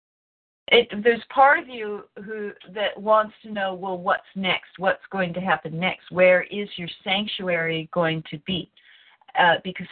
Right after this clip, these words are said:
sanctuary is really important to you. So the feeling of having that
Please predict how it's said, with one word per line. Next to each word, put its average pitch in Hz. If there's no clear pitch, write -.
sanctuary 180
is 185
really 165
important 170
to 165
you. 143
So 185
the 202
feeling 254
of 208
having 180
that 170